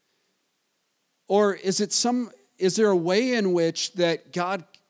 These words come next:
can be with us in our work? That God can be with us in our homes, that God can be with us in our relationships, that God can be with us in our task, in our responsibilities. And it's not necessarily that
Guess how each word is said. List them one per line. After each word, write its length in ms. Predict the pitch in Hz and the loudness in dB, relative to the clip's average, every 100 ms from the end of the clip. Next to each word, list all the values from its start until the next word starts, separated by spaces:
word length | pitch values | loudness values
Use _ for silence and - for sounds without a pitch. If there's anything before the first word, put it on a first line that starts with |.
| - | -8
can 160 | 202 202 | -4 -2
be 160 | 220 | -2
with 240 | 226 240 262 | -2 -2 -2
us 180 | 247 233 - | -4 -6 -6
in 140 | 240 | -4
our 100 | 294 | -2
work? 480 | 196 139 120 _ - _ _ _ _ _ _ | -2 -6 -12 _ -20 _ _ _ _ _ _
That 100 | 165 | -6
God 260 | 151 202 190 | -2 -2 -2
can 160 | 214 | -4
be 140 | 202 214 | -4 -2
with 260 | 214 220 | -2 -2
us 240 | 226 214 - - | -2 -4 -6 -6
in 160 | 208 | -4
our 180 | 269 240 | -2 -2
homes, 460 | 165 156 127 117 - _ _ | -2 -4 -6 -8 -14 _ _
that 100 | - | -14
God 300 | 143 190 202 | -8 -6 -6
can 200 | 180 208 | -6 -6
be 120 | 196 202 | -6 -4
with 260 | 214 208 | -4 -4
us 200 | 220 196 | -6 -6
in 240 | - 196 262 | -6 -4 -2
our 140 | 240 | 0
relationships, 920 | 185 151 151 135 - 120 139 117 - - _ - | 0 -2 -4 -6 -10 -10 -10 -10 -14 -20 _ -12
that 80 | 143 | -6
God 280 | 165 180 180 | -4 -4 -4
can 160 | 208 | -6
be 140 | 190 208 | -4 -4
with 220 | 208 202 | -4 -4
us 220 | 214 - - | -6 -6 -6
in 180 | 202 247 | -2 0
our 160 | 220 | -2
task, 560 | - 165 151 127 - - | -2 -4 -4 -4 -8 -8
in 160 | 202 | -4
our 160 | 247 240 | -2 -2
responsibilities. 1080 | 185 - 170 151 - 139 135 131 123 113 - _ _ _ _ _ _ _ _ _ _ _ _ _ - | -2 -4 -6 -6 -8 -10 -10 -10 -12 -12 -14 _ _ _ _ _ _ _ _ _ _ _ _ _ -6
And 80 | 175 | -2
it's 160 | 196 214 | 0 2
not 200 | 247 277 | 2 2
necessarily 720 | 247 - - 220 226 214 190 | 0 0 2 2 2 2 2
that 460 | 160 185 170 - | 2 0 0 -8